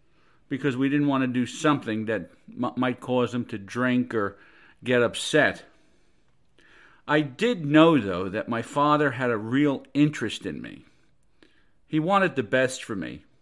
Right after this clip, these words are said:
He had a hard time expressing how he felt. And as I became older and entered my teenage years, my dad started to enjoy watching me play high school and community league baseball.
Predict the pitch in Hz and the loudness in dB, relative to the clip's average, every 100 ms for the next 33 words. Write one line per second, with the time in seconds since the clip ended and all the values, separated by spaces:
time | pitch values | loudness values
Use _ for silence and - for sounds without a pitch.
0 | _ _ _ _ _ _ _ _ _ - | _ _ _ _ _ _ _ _ _ -2
1 | 165 180 165 151 160 160 160 165 147 143 | 2 4 4 6 6 6 2 4 4 4
2 | 117 - - - 147 135 139 117 117 110 | 0 -4 -10 0 2 2 -4 -2 -2 -2
3 | 95 - 147 123 85 - _ _ _ _ | -6 -6 -2 0 -2 -8 _ _ _ _
4 | _ _ _ _ _ _ _ _ _ _ | _ _ _ _ _ _ _ _ _ _
5 | - 143 151 151 143 131 135 139 135 131 | -4 2 6 6 4 0 0 -2 -2 -4
6 | 147 135 135 123 131 131 131 127 120 127 | -2 0 2 2 2 0 0 0 0 0
7 | 127 131 123 120 117 143 135 127 127 117 | -2 -2 -2 -4 -6 -2 0 0 -2 -2
8 | - 120 120 127 123 113 110 107 127 127 | -4 -4 -2 -2 -2 -2 -2 -2 -2 -2
9 | 127 139 127 120 - 113 113 110 131 127 | -4 -2 -2 -2 -6 -6 -6 -4 0 0
10 | 117 117 123 127 127 120 117 - 123 117 | 0 0 0 0 -2 -2 -4 -6 -4 -2
11 | 104 - _ _ _ _ _ - 151 147 | -6 -16 _ _ _ _ _ -4 0 0
12 | - 139 139 135 131 123 - 123 131 127 | -2 -4 0 0 0 -2 0 2 2 2
13 | 123 120 123 107 123 127 - - 92 80 | 0 0 -2 0 0 0 -2 -4 -4 -4